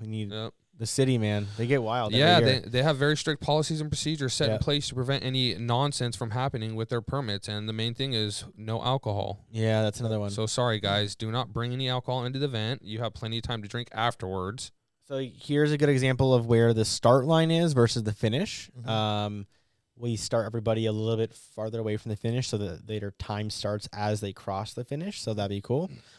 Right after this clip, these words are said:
Speaker 1: Um, so when you do your qualifiers, you'll start, you know, I think it's, like, thirty or forty feet back, and we'll tell you go, and then your time starts as soon as you cross the line, and then you get
Speaker 3: <sighs>
Speaker 1: as much time as you can get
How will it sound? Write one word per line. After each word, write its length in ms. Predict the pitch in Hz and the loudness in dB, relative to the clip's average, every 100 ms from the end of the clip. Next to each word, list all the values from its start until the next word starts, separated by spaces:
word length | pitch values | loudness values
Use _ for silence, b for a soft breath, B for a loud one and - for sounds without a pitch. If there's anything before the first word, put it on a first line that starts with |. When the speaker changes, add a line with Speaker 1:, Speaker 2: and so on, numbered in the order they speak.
| B | B
Speaker 1:
Um, 160 | - 117 | -6 -2
so 140 | 123 | 2
when 100 | 120 | 2
you 80 | 120 | 2
do 100 | 117 | 4
your 180 | 120 120 | 6 4
qualifiers, 720 | - 123 117 113 107 104 113 | 6 6 6 6 4 4 2
you'll 100 | 113 | 0
start, 420 | 104 - 107 107 - _ _ | -2 2 2 2 -2 _ _
you 140 | 117 104 | -14 -10
know, 260 | 98 98 92 | -8 -8 -4
I 100 | 107 | -4
think 160 | 113 | -4
it's, 80 | 104 | -4
like, 140 | 104 - | -6 -2
thirty 320 | 107 104 101 | -2 0 -2
or 40 | |
forty 280 | 98 104 98 | -2 -6 -6
feet 180 | 98 85 | -8 -2
back, 380 | 123 135 131 - _ _ _ - | 2 2 0 -10 _ _ _ -8
and 160 | 104 104 | -4 -2
we'll 140 | 101 | -2
tell 140 | - | -2
you 100 | 104 | 0
go, 280 | 98 143 151 | 6 8 10
and 80 | 143 | 8
then 60 | 117 | 6
your 120 | 113 | 4
time 300 | 117 110 107 | 2 0 0
starts 360 | - 104 98 | -2 -2 -2
as 80 | 104 | -8
soon 140 | - 104 | -6 -4
as 80 | |
you 40 | 98 | -4
cross 280 | - 98 98 | -4 -4 -4
the 60 | |
line, 340 | 127 156 151 147 | -2 0 0 -2
and 120 | 120 | -4
then 100 | 107 | -2
you 60 | 107 | -2
get 140 | 110 | 0
Speaker 3:
<sighs> 0 | |
Speaker 1:
as 100 | 113 | -2
much 220 | 113 131 - | -2 -8 -8
time 200 | 131 131 | -10 -8
as 80 | |
you 100 | 123 | -8
can 200 | 117 127 | -6 -2
get 300 | 117 117 113 | 4 4 4